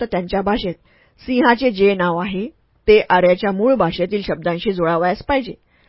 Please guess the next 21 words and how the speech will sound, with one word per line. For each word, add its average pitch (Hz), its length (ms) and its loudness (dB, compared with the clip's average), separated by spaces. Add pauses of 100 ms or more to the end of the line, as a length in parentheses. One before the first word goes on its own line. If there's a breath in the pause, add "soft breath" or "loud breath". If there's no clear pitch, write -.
(300)
प्रोफेसर 254 440 2
बेनफे 226 420 0
यांच्या 214 280 2
सिद्धांताला 190 600 -2 (420)
अनेक 247 300 4
विद्वानांनी 202 460 2
पाठिंबा 196 440 -2
दिला, 233 240 -4 (540)
त्यापैकी 208 600 4 (500)
गिगर 269 280 6
हा 269 160 6
प्रमुख 190 340 2
होता. 262 260 -4 (280)
मात्र 196 320 0
प्रोफेसर 208 460 -2
बेनफे 190 400 2
यांचे 180 300 2
मत 202 200 -2
असे 175 180 -2
होते 202 280 2
की, 175 180 -2